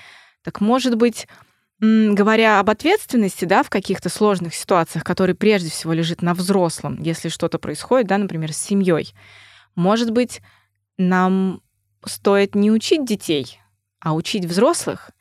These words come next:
и взрослые тогда будут брать на себя двести процентов ответственности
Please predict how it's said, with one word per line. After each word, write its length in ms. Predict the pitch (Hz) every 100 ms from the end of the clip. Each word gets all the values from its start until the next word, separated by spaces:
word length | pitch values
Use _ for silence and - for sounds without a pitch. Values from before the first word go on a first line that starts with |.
| _ _ -
и 80 | 180
взрослые 520 | 180 226 - - 156
тогда 280 | 170 175 180
будут 200 | 180 180
брать 200 | 190 185
на 80 |
себя 300 | 165 170 160
двести 340 | 156 196 190 -
процентов 500 | - - 151 151 156
ответственности 800 | 151 240 339 - 185 - -